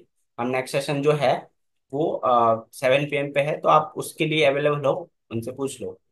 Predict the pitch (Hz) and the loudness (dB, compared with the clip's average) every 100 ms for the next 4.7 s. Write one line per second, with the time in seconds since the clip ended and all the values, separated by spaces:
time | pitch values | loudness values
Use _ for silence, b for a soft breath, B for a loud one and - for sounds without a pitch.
0 | _ _ _ _ _ 113 123 156 156 160 | _ _ _ _ _ -2 0 -2 0 0
1 | 147 131 135 135 135 127 123 123 123 123 | 2 0 0 -2 -4 -2 -2 0 0 0
2 | 120 117 113 120 107 104 104 110 113 104 | -2 -2 -4 0 0 0 -4 -6 -4 0
3 | 98 101 104 104 135 156 170 160 143 147 | 0 -2 -6 -6 -4 -2 2 2 2 2
4 | 151 151 143 110 95 95 | 0 2 4 2 0 -6